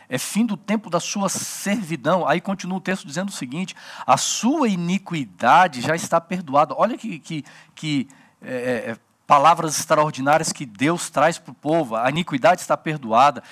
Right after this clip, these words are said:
e já se recebeu em dobro das mãos do Senhor por, por todos os seus pecados." É, é, é lindo quando nós entendemos o contexto que o povo vivia, não só o contexto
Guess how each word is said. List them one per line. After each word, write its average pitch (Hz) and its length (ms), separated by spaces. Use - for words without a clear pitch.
e 139 120
já 165 400
se 196 180
recebeu 170 560
em 226 100
dobro 156 460
das 127 240
mãos 131 240
do 117 80
Senhor 131 540
por, - 180
por 117 180
todos 240 400
os 190 140
seus 175 500
pecados." 113 880
É, 151 280
é, 185 140
é 202 80
lindo 196 680
quando 156 260
nós 156 240
entendemos 156 600
o 156 80
contexto 185 720
que 160 260
o 147 80
povo 139 320
vivia, 127 460
não 147 160
só - 200
o 131 60
contexto 127 800